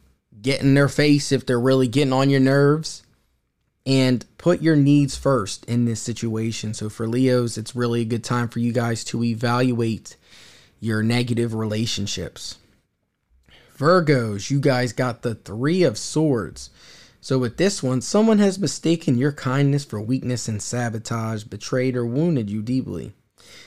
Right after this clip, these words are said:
So the Three of Swords message is to remove this person from your world. So for Virgos, so the Leos, it's about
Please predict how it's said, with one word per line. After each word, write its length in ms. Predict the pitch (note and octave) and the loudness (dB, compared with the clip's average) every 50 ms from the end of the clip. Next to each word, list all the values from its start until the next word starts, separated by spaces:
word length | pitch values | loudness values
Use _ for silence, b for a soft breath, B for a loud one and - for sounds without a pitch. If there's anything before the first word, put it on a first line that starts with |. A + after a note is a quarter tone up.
| B B B | B B B
So 160 | - - A2+ | -8 -6 -4
the 100 | A2 G#2+ | -4 -4
Three 300 | - - C#3 D#3+ E3 D#3+ | -4 -2 0 2 4 4
of 80 | C#3 | 2
Swords 380 | - - D#3+ D#3+ D#3+ D#3 C#3+ B2+ | 2 2 2 4 4 4 4 2
message 680 | C3+ C3+ C3+ B2+ - - C#3 C3+ C3 C3+ - - - - _ _ _ _ _ _ _ _ _ _ | 2 2 2 0 0 0 0 0 0 -2 -6 -12 -14 -18 _ _ _ _ _ _ _ _ _ _
is 220 | - C3 C3+ B2+ - | -2 -2 -2 -2 -4
to 400 | - - - - D3 D3 D3 C#3 | -8 -6 0 4 4 6 6 4
remove 600 | C3 D3 C#3+ C#3 C#3 C#3+ D#3 E3+ F3+ F3+ D#3+ C3+ | 4 6 6 6 8 8 6 6 6 4 4 2
this 200 | C#3 C3 A#2 - | 2 0 0 0
person 360 | - B2 B2 A2+ - A2 A2 | -2 -2 -2 -2 -2 -4 -4
from 240 | - - A#2+ A#2 A2+ | -4 -4 -4 -4 -2
your 120 | A2 A2+ | -4 -4
world. 440 | A2 A2 A2+ A2+ A2 G#2 F2+ E2+ G#2 | -4 -4 -4 -4 -4 -4 -6 -8 -8
So 460 | - - - D#3+ D#3+ D3+ C3 A2+ G#2+ | -4 0 2 4 4 4 4 2 -2
for 240 | - - - A#2+ A2 | -6 -6 -6 -6 -4
Virgos, 640 | G2+ A#2 C3+ D#3 F#3 G3 F3+ C#3+ C3 A#2 A2 G#2+ | -2 2 4 4 4 4 4 2 0 0 -2 -4
so 320 | G#2 - - A#2+ A#2 A2+ A2 | -6 -4 -4 -2 -2 -2 -4
the 160 | A2 A2+ A#2 | -4 -4 -4
Leos, 680 | A#2 B2 D#3 G3 G#3 F#3+ D3 C3 B2+ A#2 A#2 A2 - - | -2 0 0 2 4 4 4 4 4 2 0 -4 -6 -6
it's 200 | - A#2+ A#2+ - | -6 -6 -2 -2
about 460 | B2+ A2+ B2 A#2 A2+ G#2+ G#2+ G2 - | -2 -2 -2 -2 -2 -2 -4 -6 -8